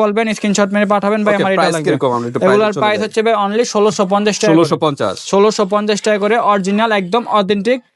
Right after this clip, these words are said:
Speaker 1: ফ্রান্সের প্রোডাক্ট পেয়ে যাবেন। এটা হচ্ছে
Speaker 2: ওকে।
Speaker 1: ভাই ফ্রান্সের,
Speaker 2: এটা
Speaker 1: আর এটা
Speaker 2: ইউএস
Speaker 1: হচ্ছে
Speaker 2: এর।
Speaker 1: ইউএস এর,
Speaker 2: হুম।
Speaker 1: এটাও ইউএস এর,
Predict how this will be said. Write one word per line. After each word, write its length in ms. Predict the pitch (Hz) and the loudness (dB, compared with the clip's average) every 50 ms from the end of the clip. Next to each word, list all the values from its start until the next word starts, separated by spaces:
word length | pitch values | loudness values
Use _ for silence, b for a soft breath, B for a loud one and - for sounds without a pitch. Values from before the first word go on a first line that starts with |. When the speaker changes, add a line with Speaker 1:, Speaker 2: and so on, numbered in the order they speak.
| _ _ | _ _
Speaker 1:
ফ্রান্সের 480 | - - 196 185 185 190 175 - 196 175 | -4 0 0 2 2 0 0 -2 -4 -2
প্রোডাক্ট 260 | 151 185 180 170 156 | 0 0 0 0 0
পেয়ে 120 | - 180 175 | 0 0 0
যাবেন। 160 | 185 214 233 214 | 0 0 0 0
এটা 220 | - 208 180 208 208 | 0 0 0 2 0
হচ্ছে 180 | 202 - - | 0 0 -2
Speaker 2:
ওকে। 60 | 208 | 0
Speaker 1:
ভাই 100 | 233 226 | 0 0
ফ্রান্সের, 500 | - - 202 196 196 190 - 226 247 277 311 | 0 0 0 0 0 -2 -2 0 0 0 -2
Speaker 2:
এটা 440 | - _ _ _ _ _ - 139 165 | -4 _ _ _ _ _ -2 0 2
Speaker 1:
আর 80 | 175 | 2
এটা 100 | 185 - | 2 2
Speaker 2:
ইউএস 160 | 147 - 147 | 2 0 0
Speaker 1:
হচ্ছে 140 | 139 - - | 0 0 0
Speaker 2:
এর। 180 | - 151 170 196 | 0 0 0 2
Speaker 1:
ইউএস 420 | 202 202 208 208 208 196 - - | 2 4 4 4 2 0 -2 -2
এর, 160 | 240 254 277 | 0 0 0
Speaker 2:
হুম। 460 | 370 381 - _ _ _ - 151 - 196 | -2 -4 -12 _ _ _ -10 -2 0 0
Speaker 1:
এটাও 200 | 185 202 208 208 | 2 2 2 2
ইউএস 340 | 196 202 202 208 208 196 - 233 | 0 0 0 0 -2 0 0 0
এর, 160 | 254 269 | 0 0